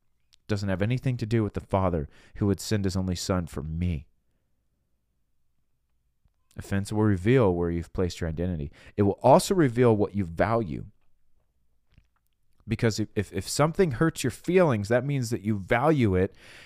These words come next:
and you hate when people talk bad about it. Now, I'll tell you what, I love my family, but if someone were to come and begin cursing out my family, I mean, I've had horrible, horrible emails and, and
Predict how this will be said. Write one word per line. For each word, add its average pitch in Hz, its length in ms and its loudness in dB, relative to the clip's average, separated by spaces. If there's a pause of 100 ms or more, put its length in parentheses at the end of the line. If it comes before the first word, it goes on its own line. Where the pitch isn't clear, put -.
(120)
and 120 160 -2
you 117 120 4
hate 127 320 0
when 123 160 -2
people 113 260 -2
talk 90 300 -2
bad 117 220 4
about 67 280 -6
it. 50 80 -18 (1500)
Now, 131 200 6
I'll 151 80 6
tell 156 180 6
you 110 100 6
what, 143 300 4
I 123 180 0
love 117 360 2
my 92 160 -2
family, 120 560 -2 (1200)
but 113 440 4
if 117 120 -2
someone 147 520 0
were 110 240 2
to 107 260 -2
come 117 600 0 (140)
and 98 520 -2 (180)
begin 104 400 0
cursing 117 540 -2
out 101 160 0
my 92 100 -2
family, 107 720 -4
I 117 40 2
mean, 117 160 0
I've 127 160 2
had 120 240 0
horrible, 110 640 0
horrible 104 480 0
emails 104 560 0
and, 80 160 -6
and 80 300 -6